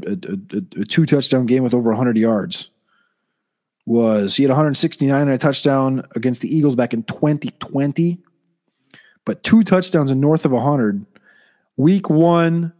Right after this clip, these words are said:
twenty nineteen for the Houston Texans against the Saints, and they lost thirty to twenty-eight. Before that, he did it in week fourteen. He did it,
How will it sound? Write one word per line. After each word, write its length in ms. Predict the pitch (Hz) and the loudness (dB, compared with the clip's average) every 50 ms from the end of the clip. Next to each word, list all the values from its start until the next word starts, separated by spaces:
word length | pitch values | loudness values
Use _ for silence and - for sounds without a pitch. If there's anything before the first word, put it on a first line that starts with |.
| _ _ _ _ _ - | _ _ _ _ _ -8
twenty 280 | - - 165 180 190 | -2 0 2 2 4
nineteen 680 | 185 180 175 170 165 160 147 - 165 151 151 147 147 139 | 4 2 2 2 0 -2 -2 -2 0 0 0 0 0 -2
for 140 | - 147 139 | 0 -2 0
the 80 | 131 | -2
Houston 420 | 117 - 175 175 165 - - 147 131 | -2 -2 -2 -2 -2 -2 -2 -4 -2
Texans 640 | - 156 143 139 - - - 123 120 120 110 - | 0 0 0 0 -2 -2 -4 -2 -2 -2 -4 -4
against 380 | - 101 117 123 135 127 - - | -6 -6 -2 -2 -2 -2 -4 -4
the 120 | - 120 | -6 -6
Saints, 640 | 107 - - - - - 156 143 123 117 110 - - | -6 -4 -6 -4 -2 0 0 0 0 -2 -4 -6 -8
and 180 | - 120 120 | -6 -4 -4
they 280 | 120 117 113 113 113 110 _ _ _ _ _ _ _ _ | -2 -2 -2 -2 -4 -6 _ _ _ _ _ _ _ _
lost 580 | - 104 120 127 127 123 117 - - - - _ | -6 -2 0 2 2 0 0 -4 -6 -12 -14 _
thirty 340 | - - 147 139 135 123 120 | -8 -2 -2 0 0 0 -2
to 80 | 110 110 | -2 -4
twenty-eight. 640 | 104 - 123 117 113 113 110 110 110 107 98 - _ _ _ _ _ _ _ _ _ - | -6 -6 -6 -4 -4 -2 -2 -2 -2 -4 -6 -8 _ _ _ _ _ _ _ _ _ -12
Before 280 | 127 - - 151 147 135 | -8 -2 0 0 2 2
that, 200 | 139 135 139 139 | 2 0 0 0
he 100 | 135 120 | 0 -2
did 180 | 113 127 131 | -2 -2 0
it 140 | 127 127 - | 0 0 -2
in 180 | - - - - _ _ _ _ - - | -4 -12 -18 -20 _ _ _ _ -16 -8
week 200 | - 180 254 - | -6 -6 -6 -4
fourteen. 680 | - - 175 180 180 - - 180 175 170 165 165 165 160 | -2 0 2 2 2 0 0 2 2 2 2 2 2 0
He 80 | 151 | 0
did 180 | 123 110 110 98 | 0 -2 -2 -4
it, 200 | 98 - _ _ | -4 -8 _ _